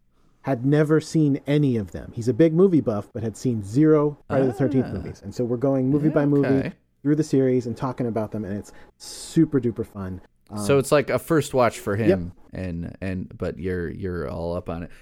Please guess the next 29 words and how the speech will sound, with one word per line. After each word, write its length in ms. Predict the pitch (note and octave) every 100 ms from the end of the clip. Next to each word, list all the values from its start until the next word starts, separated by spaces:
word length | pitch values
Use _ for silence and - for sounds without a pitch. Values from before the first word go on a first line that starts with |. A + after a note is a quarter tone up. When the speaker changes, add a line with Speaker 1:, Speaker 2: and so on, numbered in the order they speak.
| -
Speaker 2:
Yeah, 160 | D3+ - -
okay. 400 | D3 - G2 F#2 - - -
How, 200 | G#3 -
oh, 160 | F3 F3
how 160 | G3+
about 300 | B3+ C#4 C4
a 60 | F3+
comic 420 | - F#3 G3+ F#3
to 60 | -
plug? 300 | - C#3+ C3
Is 100 | C3
there 160 | C#3+
one, 460 | C3 D3 F3 F#3 F3+ - _
is 80 | -
there 120 | C3
a 40 |
comic 460 | - F#3 G3+ G#3 F#3+
you 80 | D3+
were 60 |
involved 340 | C3+ D3+ D#3+ D#3+
with 100 | D#3
that 120 | C3
is 120 | A2+
like, 300 | B2 A2+ C#3+ - -
"This 280 | B2+ C3+
will 60 | C3
be 160 | A#2+ B2
coming 400 | - F#3+ G3 F#3
out 320 | F3 F3